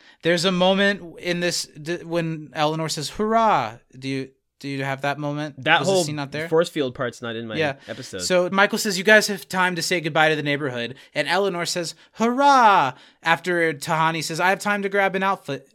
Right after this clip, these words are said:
Speaker 1: Eleanor says, "Hurrah!" And Tahani's like, "Are you making fun of me?" And she says,
Speaker 2: <laughs>
Speaker 1: "No, I'm genuinely excited to see you in that outfit."
Speaker 2: <laughs>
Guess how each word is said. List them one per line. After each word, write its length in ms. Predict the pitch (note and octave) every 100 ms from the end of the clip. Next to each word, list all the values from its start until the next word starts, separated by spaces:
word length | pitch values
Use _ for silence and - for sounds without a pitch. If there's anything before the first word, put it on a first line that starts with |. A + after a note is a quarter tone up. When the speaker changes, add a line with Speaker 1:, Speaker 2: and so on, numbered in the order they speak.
| -
Speaker 1:
Eleanor 400 | D#3 E3 E3+ E3+
says, 260 | - F3
"Hurrah!" 500 | - G#3 B3 A3 D3+ A#2
And 180 | C3+ B2+
Tahani's 320 | C#3+ D3 C3
like, 120 | B2+
"Are 40 |
you 140 | A#2+ C#3
making 240 | G3 G3
fun 180 | - B2
of 60 | C#3
me?" 180 | F3 F3+ - -
And 80 | C3+
she 100 | E3
says, 180 | D#3+ E3
Speaker 2:
<laughs> 140 | G3+
Speaker 1:
"No, 160 | A3+ G#3
I'm 160 | B2+ B2
genuinely 480 | C#3+ E3+ F#3+ F#3+
excited 460 | F#3 - C#3+ E3 D#3+
to 40 | C3+
see 160 | -
you 120 | D3 D#3
in 100 | C#3+
that 120 | C#3
outfit." 400 | C3 - G#2 - _ _ _ _ -
Speaker 2:
<laughs> 300 | B2 F#3+